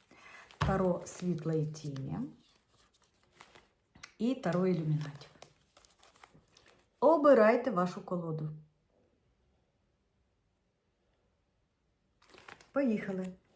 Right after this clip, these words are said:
Це може бути будь-яке запитання. Ви можете дивитися всі три варіанти і на різні три запитання вибирати кожну різну колоду і отримувати відповідь.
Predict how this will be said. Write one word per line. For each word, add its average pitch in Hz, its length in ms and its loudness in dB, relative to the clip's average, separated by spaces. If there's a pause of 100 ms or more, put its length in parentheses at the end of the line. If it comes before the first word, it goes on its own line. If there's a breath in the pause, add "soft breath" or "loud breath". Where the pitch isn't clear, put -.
(540 loud breath)
Це 226 120 0
може 233 200 6
бути 226 220 0
будь-яке 240 720 2
запитання. 247 760 -2 (680 loud breath)
Ви 196 100 -4
можете 196 440 0
дивитися 175 640 0
всі - 380 0
три 294 200 2
варіанти 240 880 4 (180)
і 392 120 2
на 320 160 4
різні 247 340 4
три 220 240 2
запитання 165 880 -4 (480 loud breath)
вибирати 165 540 0
кожну 175 440 -8
різну 240 320 0 (160)
колоду 277 500 -2 (640 soft breath)
і 427 80 -4
отримувати 196 560 -2
відповідь. - 540 -8